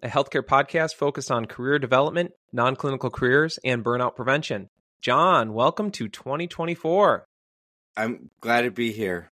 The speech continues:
Speaker 2: <laughs>
Speaker 1: Man, I am excited to be back. The break was wonderful. The break was needed,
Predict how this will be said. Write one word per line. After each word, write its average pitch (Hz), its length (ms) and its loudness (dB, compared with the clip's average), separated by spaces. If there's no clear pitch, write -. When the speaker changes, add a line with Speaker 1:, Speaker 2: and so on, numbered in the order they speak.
Speaker 2:
<laughs> 151 80 -2
Speaker 1:
Man, 139 320 0
I 135 140 4
am 175 120 0
excited 147 600 -2
to 156 60 -6
be 143 120 -2
back. 123 340 2
The 113 120 -8
break 131 320 -4
was 160 160 -6
wonderful. 151 480 0
The - 80 -8
break 135 240 -2
was 127 160 -2
needed, 123 500 2